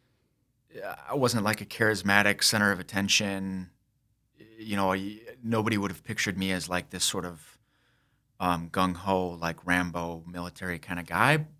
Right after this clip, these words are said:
but in kind of a quiet way, I was attracted to these things. Um, and so what, what that ended up meaning for me, very practically speaking, is that I applied, uh, for a naval R O T C,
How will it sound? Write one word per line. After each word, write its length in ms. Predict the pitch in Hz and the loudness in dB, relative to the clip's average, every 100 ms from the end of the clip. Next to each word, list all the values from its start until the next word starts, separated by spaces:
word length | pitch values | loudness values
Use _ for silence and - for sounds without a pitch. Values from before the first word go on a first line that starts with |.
| - | -2
but 280 | 92 87 - _ | 0 0 -4 _
in 140 | 104 92 | -16 -10
kind 180 | - 98 | -4 -4
of 60 | |
a 40 | - | -4
quiet 360 | - 95 95 | 2 4 4
way, 160 | 92 95 | 0 -2
I 60 | |
was 100 | 90 | -4
attracted 420 | 82 - 101 - 127 | -6 -4 -2 -4 -8
to 80 | 131 | -2
these 240 | 139 139 | 0 2
things. 420 | 151 156 151 - - _ _ _ _ _ _ _ 104 | 2 4 2 -2 -6 _ _ _ _ _ _ _ 4
Um, 440 | 98 95 90 87 _ _ _ _ _ - | 6 4 2 -8 _ _ _ _ _ 0
and 180 | 117 110 | 2 4
so 120 | - | 4
what, 240 | 123 139 - _ | 2 0 -4 _
what 200 | 123 127 | -2 4
that 140 | 117 113 | 6 6
ended 220 | 113 98 | 4 2
up 80 | 92 | 2
meaning 320 | 113 165 147 | 4 6 4
for 100 | - | 2
me, 140 | 95 92 | -4 -2
very 180 | 90 | -2
practically 460 | 85 120 113 - 92 | 2 4 4 -2 -6
speaking, 580 | - - 90 95 90 82 _ _ _ _ _ _ - _ | -4 -4 -8 -6 -6 -8 _ _ _ _ _ _ -6 _
is 120 | 101 101 | -10 0
that 100 | 95 | 2
I 80 | |
applied, 600 | 87 - - 90 92 82 82 _ _ _ _ _ _ _ _ | 2 0 2 4 4 0 -10 _ _ _ _ _ _ _ _
uh, 160 | 90 82 | 0 0
for 400 | - 104 90 82 | -4 -4 -2 -4
a 80 | 92 | -8
naval 560 | 87 85 98 113 127 104 | -6 -2 -2 -2 -4 -4
R 140 | 107 | -6
O 60 | 104 | -6
T 180 | - | -6
C, 580 | 90 - 98 95 90 87 | -4 -2 -4 -8 -12 -16